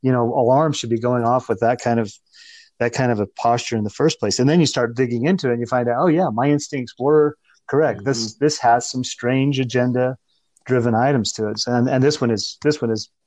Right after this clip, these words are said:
Speaker 1: one of those that, that on the face of it, you think, "Oh, well,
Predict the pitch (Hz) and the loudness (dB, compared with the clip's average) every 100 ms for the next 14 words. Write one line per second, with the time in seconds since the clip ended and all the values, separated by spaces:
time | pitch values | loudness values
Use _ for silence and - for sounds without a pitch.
0 | - 127 _ 131 131 120 117 113 - - | -20 -20 _ 0 2 4 4 2 -4 -20
1 | - _ - 104 - _ _ - 113 98 | -20 _ -6 -4 -4 _ _ -2 -2 0
2 | 160 135 123 127 123 - 127 139 123 127 | 0 0 0 0 0 0 0 0 -2 -4
3 | 127 185 104 120 | 0 0 2 0